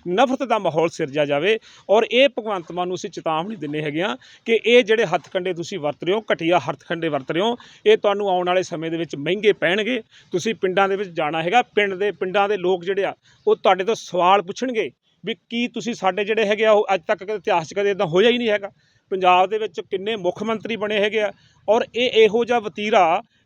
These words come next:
ਕਿ ਉਹ ਮੀਟਿੰਗ ਚੱਲਦੀ ਦੇ ਵਿੱਚੋਂ ਹਕਾਰੀ ਢੰਗ ਦੇ ਨਾਲ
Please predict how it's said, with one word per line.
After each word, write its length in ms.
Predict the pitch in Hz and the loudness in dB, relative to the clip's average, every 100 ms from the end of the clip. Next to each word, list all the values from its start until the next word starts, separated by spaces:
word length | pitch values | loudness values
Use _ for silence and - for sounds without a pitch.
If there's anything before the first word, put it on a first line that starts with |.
| _ | _
ਕਿ 180 | 240 254 | -6 -4
ਉਹ 120 | 226 | -4
ਮੀਟਿੰਗ 420 | 190 170 190 262 262 | -6 -6 -6 -4 -2
ਚੱਲਦੀ 400 | 240 214 190 226 | 2 2 0 -8
ਦੇ 100 | 220 | -6
ਵਿੱਚੋਂ 260 | 202 226 | -4 -4
ਹਕਾਰੀ 500 | 165 180 208 226 294 | -6 -2 2 2 2
ਢੰਗ 220 | 277 226 | 0 -4
ਦੇ 140 | 185 170 | -4 -8
ਨਾਲ 200 | 151 | -10